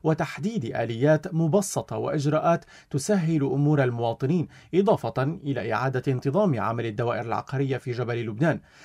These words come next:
وكان الحاج تقدم باقتراح قانون لمكننة عمل الدوائر العقارية وربطها بكتاب العدل أسوة، كتاب العدل أسوة بمعظم الدول المتقدمة.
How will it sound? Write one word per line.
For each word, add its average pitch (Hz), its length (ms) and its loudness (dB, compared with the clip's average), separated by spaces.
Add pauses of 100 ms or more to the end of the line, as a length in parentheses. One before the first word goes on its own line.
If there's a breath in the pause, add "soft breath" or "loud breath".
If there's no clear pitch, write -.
(180 loud breath)
وكان 202 280 4
الحاج 202 440 2 (200 soft breath)
تقدم 131 500 0
باقتراح 185 580 2
قانون 180 600 2 (220 soft breath)
لمكننة 127 840 0
عمل 123 260 -2
الدوائر 117 420 -2
العقارية 151 720 0 (240 loud breath)
وربطها 127 600 2
بكتاب 123 800 -2
العدل 180 400 0 (320 soft breath)
أسوة، 151 560 2 (300 soft breath)
كتاب 190 380 2
العدل 113 440 0 (260 soft breath)
أسوة 156 300 -2 (280)
بمعظم 131 580 2
الدول 113 320 -4
المتقدمة. 131 680 -4